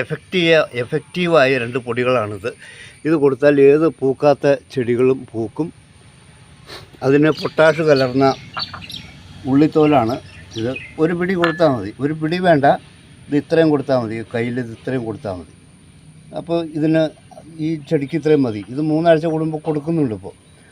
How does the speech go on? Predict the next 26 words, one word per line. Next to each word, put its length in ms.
അതുപോലെ 400
ഒരു 160
പിടി, 220
അത്രയും 320
തന്നെ 240
വേണ്ട, 160
അതിൽ 120
കുറച്ച് 340
കുറവ് 380
മതി. 180
മുട്ടത്തോട് 500
പൊടിച്ചത്, 320
ഇത് 140
കാൽഷ്യമാണ്. 500
അപ്പോൾ 160
ഈ 120
ഉള്ളിത്തോൽ 380
കൊടുത്തു 300
കഴിയുമ്പോൾ 360
എന്താ 120
ഗുണം 180
എന്ന് 120
വെച്ച് 180
കഴിഞ്ഞാൽ, 300
പൂക്കാത്ത 460
ചെടികൾ 280